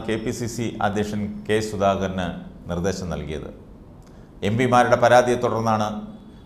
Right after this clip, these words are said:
പുനഃസംഘടന നിർത്തിവെക്കാൻ നിർദ്ദേശിച്ചത്. ഇത് സുധാകരന് ക്ഷീണമാണ്.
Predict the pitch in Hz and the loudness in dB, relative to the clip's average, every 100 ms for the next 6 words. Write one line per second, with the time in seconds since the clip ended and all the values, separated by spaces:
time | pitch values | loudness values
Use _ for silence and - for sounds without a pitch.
0 | - 101 110 120 107 107 98 92 95 - | -6 -2 -2 0 -2 0 0 -2 -2 -4
1 | 107 95 95 87 85 - 85 82 85 85 | -2 -2 -2 -2 -4 -8 -8 -6 -6 -8
2 | - 80 71 - - - - - - - | -10 -12 -12 -16 -20 -20 -20 -20 -20 -20
3 | - - 139 185 170 - - - - - | -14 0 6 6 6 2 -6 -14 -10 4
4 | 117 147 143 135 113 98 98 85 69 | 12 12 12 6 0 -2 -2 -2 -4